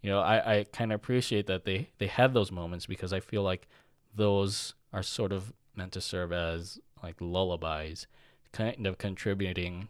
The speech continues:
to the, the motherly nature of the story, especially with Hana. And I think they, they did a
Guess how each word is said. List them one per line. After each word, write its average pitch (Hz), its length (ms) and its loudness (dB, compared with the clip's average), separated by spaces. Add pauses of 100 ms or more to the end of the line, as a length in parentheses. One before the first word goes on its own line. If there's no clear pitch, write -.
to 92 280 -2
the, 87 300 -4 (560)
the 107 80 0
motherly 98 500 4
nature 85 540 -6 (260)
of 82 140 -8
the 80 80 -6
story, 80 400 -2
especially 82 360 -6
with 82 180 -6
Hana. 80 360 -4
And 92 140 -6
I 95 40 -2
think 139 200 -4
they, 92 260 4 (160)
they 95 220 -6 (160)
did 98 320 -4 (240)
a 90 440 -4